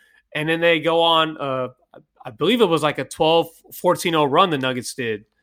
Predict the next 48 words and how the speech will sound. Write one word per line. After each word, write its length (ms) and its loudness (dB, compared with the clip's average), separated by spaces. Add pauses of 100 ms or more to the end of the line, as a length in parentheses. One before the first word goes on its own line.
(140)
to 120 -8
win 180 0
that 140 0
game. 500 -2 (480)
Um, 480 -2 (600)
yeah, 320 4
the 160 2
Nuggets 360 4
have 140 2
arrived. 600 4 (360)
Uh, 300 -6 (840)
the 80 -2
only 180 6
thing 220 2
is, 260 0 (120)
obviously, 340 0
they 140 0
lost, 440 2
uh, 320 -6
some 200 -8
key 120 -4
players, 360 2
but 120 -4
their 120 0
core 260 2
still 260 0
remains 320 -2
intact, 560 -2 (160)
and 140 -6
they 100 0
have 160 2
guys 280 2
that, 160 -2
um, 120 -8 (340)
that 260 -2
weren't 280 2
playing 180 0
in 60 -2
the 80 -4
bubble 260 0
that 140 -8
they 60 -4
have 180 -4
now 140 -4
in 80 -8
the 60 -8
lineup. 400 -6 (180)
Uh, 220 -4